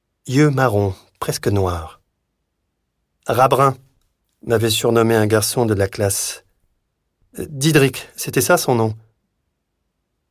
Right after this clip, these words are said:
Il voulait devenir pianiste professionnel en tout cas. Je venais d'avoir quinze ans, et il l'avait dit tout haut dans la classe. Ma parole, le rat brun ne sait même pas lire correctement. Je me suis contenté de rire.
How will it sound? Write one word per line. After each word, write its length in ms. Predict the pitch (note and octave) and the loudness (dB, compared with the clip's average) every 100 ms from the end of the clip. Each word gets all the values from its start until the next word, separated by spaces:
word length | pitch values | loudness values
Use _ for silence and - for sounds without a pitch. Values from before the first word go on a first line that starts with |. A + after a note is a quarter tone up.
| _ _ | _ _
Il 120 | D#3 | 0
voulait 220 | C#3+ D3 C#3+ | 4 4 4
devenir 320 | D3 D3+ D#3 | 4 2 0
pianiste 380 | - C#3+ D3 - | 0 -2 -2 -2
professionnel 640 | C#3+ C#3+ - B2+ B2 A#2+ | -4 -2 -2 2 4 2
en 60 | G#2+ | 0
tout 120 | G#2+ | -4
cas. 220 | A2+ G#2+ - _ _ _ _ _ _ _ _ _ _ _ _ _ _ _ _ _ - | -4 -4 -6 _ _ _ _ _ _ _ _ _ _ _ _ _ _ _ _ _ -6
Je 160 | G#2+ | -2
venais 260 | G#2+ A#2 A#2 | 2 4 4
d'avoir 280 | A2+ A2 G#2+ | 4 2 0
quinze 300 | A#2+ A2 A2+ | 0 2 2
ans, 180 | C3 - _ _ _ _ - | 0 -2 _ _ _ _ -4
et 100 | C#3+ | 2
il 80 | D3+ | 4
l'avait 240 | D3+ D#3+ | 4 0
dit 180 | D#3+ F3 | -4 -10
tout 160 | - | -2
haut 120 | G3+ G3+ | 0 2
dans 100 | E3+ | 2
la 100 | D#3+ | 2
classe. 500 | - - - - - _ _ _ _ _ _ _ _ | -2 -6 -8 -10 -16 _ _ _ _ _ _ _ _
Ma 80 | G2+ | -6
parole, 440 | - G#2 G#2+ B2 | 0 2 4 4
le 100 | A#2 | 2
rat 180 | F#2 G#2+ | 2 2
brun 220 | G#2+ B2 | 2 2
ne 40 | B2 | 2
sait 160 | - | 0
même 220 | G2+ G#2+ G#2 | 0 0 2
pas 100 | A2 | 0
lire 220 | A2+ - | 2 0
correctement. 680 | G#2+ G2+ - C3+ F3+ G#3+ _ _ _ _ _ _ _ _ _ _ _ _ _ _ _ _ _ _ _ _ | -2 -4 -2 0 0 -2 _ _ _ _ _ _ _ _ _ _ _ _ _ _ _ _ _ _ _ _
Je 120 | - | -6
me 60 | D2+ | -4
suis 180 | D#3 | -2
contenté 400 | D3 C#3 B2+ B2+ | 0 2 2 2
de 60 | A#2+ | 2
rire. 340 | A2+ A#2+ G#2+ | 4 2 0